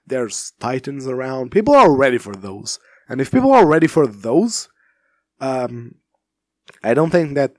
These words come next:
Eidolon can ever break parity on its effect. Because, because Eidolon's good if it's attacking. Uh, well, Eidolon's good if it's hitting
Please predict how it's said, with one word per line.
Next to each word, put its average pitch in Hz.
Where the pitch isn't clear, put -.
Eidolon 123
can 107
ever 104
break 107
parity 101
on 95
its -
effect. -
Because, 156
because 202
Eidolon's 240
good 180
if 185
it's 165
attacking. 98
Uh, 120
well, 208
Eidolon's 254
good 185
if 196
it's 185
hitting 107